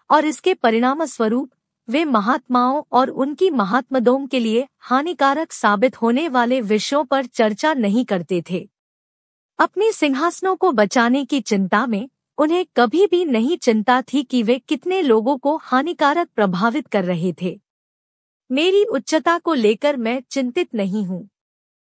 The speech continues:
मेरा इसके बारे में सपना नहीं है, मेरे पास इसके लिए कोई योजना नहीं है। उल्टा मुझे चिंता है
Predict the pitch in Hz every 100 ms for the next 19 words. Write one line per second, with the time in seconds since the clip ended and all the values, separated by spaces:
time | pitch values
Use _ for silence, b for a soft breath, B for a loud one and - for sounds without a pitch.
0 | _ _ _ - 247 339 415 427 302 -
1 | 349 233 214 226 294 247 254 - 226 254
2 | 269 226 185 202 185 185 - _ _ 233
3 | 277 359 392 285 285 311 - 247 - 277
4 | 233 262 294 - 330 381 294 240 240 254
5 | 269 202 175 190 175 202 _ _ _ _
6 | _ _ _ _ _ 302 302 339 349 392
7 | _ 240 285 320 370 - 220 208 277 277
8 | 208